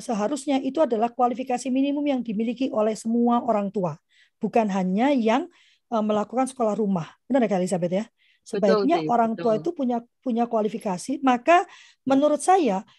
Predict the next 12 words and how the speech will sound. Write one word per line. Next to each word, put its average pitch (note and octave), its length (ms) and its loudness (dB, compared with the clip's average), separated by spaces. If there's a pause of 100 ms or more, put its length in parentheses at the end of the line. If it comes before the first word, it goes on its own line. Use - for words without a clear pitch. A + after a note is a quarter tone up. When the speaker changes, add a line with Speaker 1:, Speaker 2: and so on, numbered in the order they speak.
(120)
Speaker 1:
begitu E4+ 400 0
orang D4 320 2
itu C4+ 160 -2
menikah, B3 640 -4 (400)
dia A3+ 240 0
wajib C4+ 400 0
masuk A#3+ 320 -6
suluh C4+ 400 -2
keluarga, C4+ 480 0
menurut F#3+ 320 -2
saya F#3 240 -2
ya. F3 160 -4